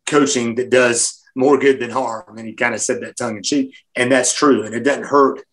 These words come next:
if the other guy doesn't have the horses that year, maybe doesn't have some luck with injuries. And Lord knows we've had our years where injuries are all that probably separated us, but we had the horses. Let's make no mistake about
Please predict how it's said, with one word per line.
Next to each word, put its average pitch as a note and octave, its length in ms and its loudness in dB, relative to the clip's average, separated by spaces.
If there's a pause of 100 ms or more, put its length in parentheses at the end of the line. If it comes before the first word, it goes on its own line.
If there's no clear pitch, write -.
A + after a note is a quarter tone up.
(140)
if A#2 180 -6
the A#2 180 -2
other C3+ 200 4
guy G#2 480 -4 (600)
doesn't A#2+ 380 0
have A2 300 -2
the A#2+ 80 -2
horses A#2+ 440 2
that A#2+ 180 -2
year, A2+ 260 0
maybe A2+ 240 -2
doesn't B2+ 200 2
have A2+ 160 -2
some G#2+ 140 -8
luck G#2 240 -8
with G#2 140 -6
injuries. G#2 360 -10
And G#2+ 100 -16
Lord A#2 220 2
knows A#2 240 0
we've A2+ 140 -4
had A2+ 160 2
our A#2 120 0
years A2+ 400 -4
where A2 360 2 (440)
injuries A#2 520 4
are A#2 120 6
all A#2+ 240 4
that A#2+ 140 -6
probably A#2 380 -2
separated A#2+ 640 -4
us, - 220 0
but - 220 -4 (260)
we C3 160 2
had C#3+ 220 4
the C3+ 80 0
horses. A2+ 480 -2
Let's B2 180 -4
make B2 180 0
no B2 140 0
mistake G#2+ 400 -2
about G2+ 220 -12